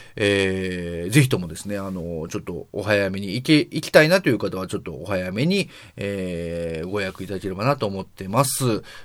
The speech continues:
えー、日程ももう近づいてますのでね、えー、ご予約いただける方はぜひともご予約ください。えー、そしてですね、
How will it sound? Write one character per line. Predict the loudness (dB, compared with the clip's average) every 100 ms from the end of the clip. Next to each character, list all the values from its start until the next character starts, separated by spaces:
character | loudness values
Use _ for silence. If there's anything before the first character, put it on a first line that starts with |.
| -8
え | -6
ー、 | -2
日 | -2 4
程 | 2
も | 4
も | -2
う |
近 | 0 2
づ | 2
い |
て | -2
ま | -4
す | -4 -8
の |
で | -6 2
ね、 | 2 2 -6 -14
え | -8 -6
ー、 | -4
ご | -4
予 |
約 | -4 -6
い | 0
た | 2
だ | 2
け | 2
る |
方 | 4 8
は | 6
ぜ | 6
ひ | -6
と |
も | -8 -8
ご | -10
予 | -10
約 | -10
く | -12
だ | -10
さ | 4 4
い。 | 4 0 -16 -16 -16 -14 -8 2
え | 4 4
ー、 |
そ | 2
し | 0
て |
で | 4
す |
ね、 | 4